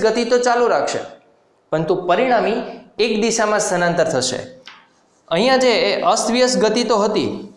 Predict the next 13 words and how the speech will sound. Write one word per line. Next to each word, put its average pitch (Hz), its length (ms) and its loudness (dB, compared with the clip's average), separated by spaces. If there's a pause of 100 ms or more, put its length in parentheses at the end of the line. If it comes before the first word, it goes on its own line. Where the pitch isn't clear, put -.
(1300)
પરિણામી 240 420 2
સ્થાનાંતર 226 480 2
ઝીરો 175 280 4
હતું, 120 220 0
જ્યાંથી 170 300 0
ચાલુ 220 280 2
કરી 226 220 0
ત્યાં 190 180 2
જ 175 80 4
આવતું 156 240 0
હતું. - 160 -6 (880)
અહીંયા 233 500 0
અસ્તવ્યસ્ત 247 480 0